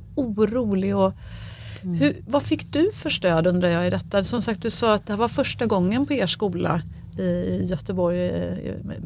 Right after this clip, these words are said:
Speaker 1: i Majorna, som man var med om att en, en elev som egentligen inte hade några utmaningar med, med intellektet eller så, det var inte det, utan det var den här andra, den här björnen, den här ångesten.
Speaker 2: Nej,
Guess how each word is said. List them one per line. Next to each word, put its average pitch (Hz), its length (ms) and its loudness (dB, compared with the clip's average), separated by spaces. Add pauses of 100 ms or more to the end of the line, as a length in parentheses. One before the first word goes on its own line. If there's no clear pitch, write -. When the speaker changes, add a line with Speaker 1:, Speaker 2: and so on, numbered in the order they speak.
Speaker 1:
i 202 40 -2
Majorna, 180 420 4
som 180 440 2
man 190 160 6
var 190 80 6
med 233 300 4
om 233 80 2
att 214 180 -2
en, 190 160 0
en 196 160 -2
elev 190 220 2
som 196 160 -2
egentligen 185 320 0
inte 226 100 -2
hade 202 100 0
några 185 180 0
utmaningar 175 600 2
med, 160 260 2 (360)
med 202 80 0
intellektet 190 640 2
eller 247 160 4
så, - 160 -2
det 185 60 -2
var 202 80 0
inte 202 160 0
det, 214 380 0 (120)
utan 220 260 -2
det 208 60 0
var 202 340 2 (140)
den 208 100 0
här 202 140 0
andra, 202 300 0
den 202 100 -2
här 190 80 -2
björnen, 185 500 2
den 190 140 -2
här 175 180 -2
ångesten. 185 480 2
Speaker 2:
Nej, 185 140 -4